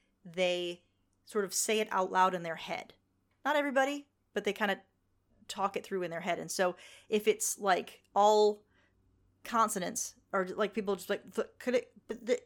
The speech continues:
you know, they can't, it stops them every time. So it has to be something that kind of is, is speakable.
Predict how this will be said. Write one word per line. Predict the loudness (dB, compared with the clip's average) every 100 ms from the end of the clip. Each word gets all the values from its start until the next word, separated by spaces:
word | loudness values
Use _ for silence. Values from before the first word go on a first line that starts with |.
| -4
you | 0
know, | 2
they | 2
can't, | 2 0 0 _ _ -20 -16
it | -6 -4
stops | -2 0 0 0
them | -4
every | -2 -4
time. | -4 -6 -6
So | -4
it | -4 -6 -6
has | -4 -4
to | -6
be | -8
something | -4 -4 -4
that | -6
kind | -8 -4 -4
of | -6 _ _ _ _ _ _ _ _ _ -6
is, | -4 -2 -6 -12 -12 -12 -12 _ -10
is | -10 -8
speakable. | -8 -8 -6 -8 -8